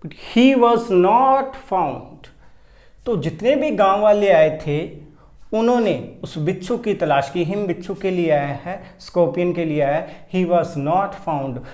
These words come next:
वो नहीं मिला। They clicked their tongues, with every movement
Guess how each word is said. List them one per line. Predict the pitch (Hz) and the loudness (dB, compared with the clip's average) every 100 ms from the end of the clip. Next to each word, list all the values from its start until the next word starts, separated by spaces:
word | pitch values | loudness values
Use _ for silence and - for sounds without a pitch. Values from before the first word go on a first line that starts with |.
| - - | -14 -6
वो | 156 | -2
नहीं | 147 139 147 220 | -2 -2 0 0
मिला। | 208 175 151 131 - - - | 2 4 4 2 -4 -14 -4
They | 135 180 175 202 | 0 0 -2 2
clicked | 240 240 - | 2 2 -2
their | 226 226 220 226 | 2 2 2 2
tongues, | 208 175 131 - - - - - _ _ - 143 131 160 | 2 2 -4 -10 -18 -20 -20 -20 _ _ -12 -8 0 2
with | 190 - 196 | 2 0 2
every | 202 226 262 269 | 6 6 6 2
movement | 226 202 196 196 202 | 2 0 0 -2 -4